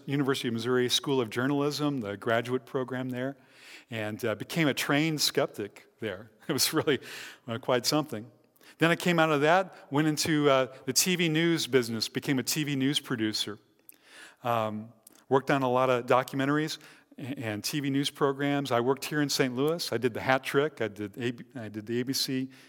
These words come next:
C B S, N B C affiliates, Channel two, four, and five. Uh, I know they've s-, kind of swapped affiliations, but that's what, the way it was back in the old days when I was here.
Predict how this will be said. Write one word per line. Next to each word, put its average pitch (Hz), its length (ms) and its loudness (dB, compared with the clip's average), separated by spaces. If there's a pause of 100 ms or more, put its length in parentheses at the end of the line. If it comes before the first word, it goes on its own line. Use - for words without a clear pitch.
(100)
C - 180 -6
B 123 160 2
S, 120 200 2
N 120 140 -4
B 113 100 -4
C 113 260 -4
affiliates, 101 640 -8 (200)
Channel 113 240 -4
two, 127 220 -4
four, 117 240 -6
and 107 100 -6
five. 101 540 -6 (560)
Uh, 101 100 -16
I 110 60 -4
know 131 140 2
they've 117 180 0 (180)
s-, - 140 -12 (140)
kind 120 120 0
of 110 60 -4
swapped 117 280 2
affiliations, 110 640 -4
but 104 220 -10 (300)
that's 113 220 -2
what, - 360 -2
the 127 60 -4
way 120 120 4
it 110 100 2
was 113 240 0
back 110 280 0
in 113 60 -6
the 107 100 -6
old 107 160 -4
days 98 260 -6
when 101 100 -8
I 104 80 -6
was 101 120 -10
here. 98 220 -16